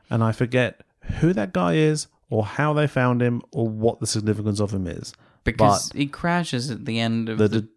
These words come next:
Speaker 1: detective
Speaker 2: chase.
Speaker 1: gets him. They pull up at the bottom of the Notre Dame.
Speaker 2: That was what was cool about the Notre Dame bit,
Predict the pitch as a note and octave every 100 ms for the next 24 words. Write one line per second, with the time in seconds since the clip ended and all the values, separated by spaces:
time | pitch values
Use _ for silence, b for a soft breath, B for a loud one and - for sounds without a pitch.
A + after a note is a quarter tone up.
0 | _ - C#3+ A2 A2+ C3+ - - - -
1 | C3 - - F2+ C#2 G#2 A2 G#2+ - C#3+
2 | D3 C#3 C3+ A#2 A2 - B2 A#2+ A#2 A2
3 | A2 A2 G#2+ A2 A2 G#2 G2 F#2 G#2 B2+
4 | B2 A#2+ A2 A2 G#2 G2+ - G#2+ G#2 G#2
5 | G#2 - G#2+ - - A2 G#2+ G#2 G#2+ G#2+
6 | C#3 G2+